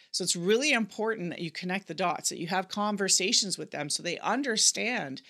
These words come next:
what they're doing matters. Not only does it matter, but it connects to the bigger picture. Transactional leaders tend to focus more on the metrics.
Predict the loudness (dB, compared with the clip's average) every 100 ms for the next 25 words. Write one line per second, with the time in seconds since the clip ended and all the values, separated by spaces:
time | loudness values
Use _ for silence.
0 | -4 4 4 4 -2 -2 0 2 2 0
1 | -2 -2 -2 -2 -2 -4 -4 -2 -2 -2
2 | -2 0 2 2 0 0 -4 -4 -4 2
3 | 2 2 2 0 0 -4 -6 -6 -10 -8
4 | -6 -8 -14 _ 4 6 8 6 6 4
5 | 4 6 4 2 0 2 2 2 2 2
6 | 2 2 2 2 2 4